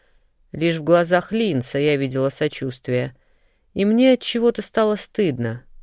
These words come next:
Он ведь предупреждал. Элия подбежала к нам, по щекам ее текли слезы. Мне даже стало жаль девушку,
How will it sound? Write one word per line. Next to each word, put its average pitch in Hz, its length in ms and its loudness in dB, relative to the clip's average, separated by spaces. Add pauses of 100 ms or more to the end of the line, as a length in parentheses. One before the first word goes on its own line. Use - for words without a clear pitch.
(360)
Он 139 180 -2
ведь 127 240 -4
предупреждал. 135 920 -2 (1000)
Элия 247 400 6
подбежала 190 680 2
к 196 80 -18
нам, 190 340 0 (200)
по 151 80 2
щекам 196 500 0
ее 180 180 0
текли 156 360 -4
слезы. 127 640 -4 (680)
Мне 190 240 2
даже 185 240 6
стало 185 360 4
жаль 196 320 2
девушку, 143 640 -2